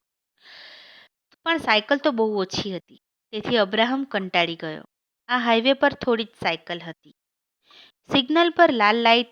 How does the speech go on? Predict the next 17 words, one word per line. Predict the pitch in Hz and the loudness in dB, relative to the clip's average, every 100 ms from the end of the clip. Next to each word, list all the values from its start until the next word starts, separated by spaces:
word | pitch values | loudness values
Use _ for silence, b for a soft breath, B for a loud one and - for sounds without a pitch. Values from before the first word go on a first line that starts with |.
| - | -6
થઈ | 240 170 - _ _ _ - | -6 -6 -10 _ _ _ -4
ત્યારે | 240 233 | -2 0
ડ્રાઈવરે | 202 202 196 226 247 | 2 2 2 0 -2
બ્રેક | 214 202 190 170 | -2 -4 -4 -10
લગાવી, | 151 143 160 - _ _ - | -12 -12 -14 -20 _ _ -20
બ્રેક | 185 208 190 | -6 -6 -4
લગાવી, | 160 147 139 - _ _ | -10 -10 -14 -18 _ _
બરાબર? | 208 247 302 330 B B B _ | -6 -2 0 -2 B B B _
સિગ્નલ, | - 233 269 226 160 _ _ _ _ _ _ _ _ _ | -8 -4 0 0 -2 _ _ _ _ _ _ _ _ _
જે | 196 214 | -6 0
આપણે | 196 196 202 | 0 0 -4
ચાર | 202 214 214 | 0 2 2
રસ્તા | 220 - 226 | 0 0 0
બહુ | 233 262 | 2 4
બધા | 262 247 | 6 6
અમદાવાદમાં | 208 208 202 196 190 185 185 | 4 2 4 4 2 -2 -4
છે, | - | -10